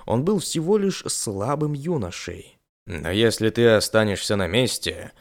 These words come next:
то по нашему возвращению у нас могут возникнуть трудности. Мы должны рапортовать обо всех наших действиях. Я совершенно не хочу сообщать о том, что один из нас бездействовал.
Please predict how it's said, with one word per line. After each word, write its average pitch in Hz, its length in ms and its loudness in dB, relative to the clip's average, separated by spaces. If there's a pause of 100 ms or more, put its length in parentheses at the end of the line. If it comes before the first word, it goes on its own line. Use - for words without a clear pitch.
(240)
то 92 120 0
по 98 140 2
нашему 131 440 2
возвращению 123 920 2
у 113 60 -2
нас 117 240 -2
могут 120 360 0
возникнуть 120 600 0
трудности. 123 840 0 (340)
Мы 85 180 -4
должны 107 400 2
рапортовать 113 640 2
обо 107 180 2
всех 123 360 2
наших 117 340 0
действиях. 98 800 -2 (280)
Я 156 180 2
совершенно 185 580 0
не 151 100 0
хочу 127 320 0
сообщать 113 480 2
о 107 60 2
том, 156 220 0
что 101 220 0
один 107 220 2
из 95 140 -2
нас 120 220 2
бездействовал. 104 960 0